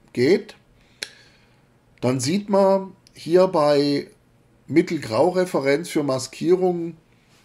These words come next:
eben achtzehn Komma fünfundvierzig Prozent.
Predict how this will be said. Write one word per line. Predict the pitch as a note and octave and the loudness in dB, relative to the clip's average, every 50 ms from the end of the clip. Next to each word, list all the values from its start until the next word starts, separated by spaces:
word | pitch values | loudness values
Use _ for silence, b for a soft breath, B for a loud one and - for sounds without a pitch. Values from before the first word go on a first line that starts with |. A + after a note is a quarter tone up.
| b b b b - | b b b b -4
eben | - C3 C#3+ C#3+ | 0 2 2 2
achtzehn | - - B2 C3+ D3 - - - D3+ C#3+ | 2 0 -2 -4 -4 -4 -4 -4 -4 -2
Komma | C#3 D3 C#3 C3+ C3+ C3+ C3 B2+ B2+ B2 B2 B2 A#2+ - - _ - A#2 | 0 -2 -2 0 0 -2 -2 -2 -2 -2 -4 -4 -6 -10 -16 _ -20 -14
fünfundvierzig | - - D3 D#3+ F#3 F#3 G3 F#3+ - G3 G3 F#3+ - - G3+ G3+ | -6 -2 -2 -2 0 -2 -6 -4 -2 -2 -2 -2 -4 -8 -8 -6
Prozent. | - F#3 F3+ F3+ - E3+ D#3+ F3 F#3 G3 G3+ - - | -4 -4 -4 -2 -2 -2 0 0 -2 -4 -10 -12 -16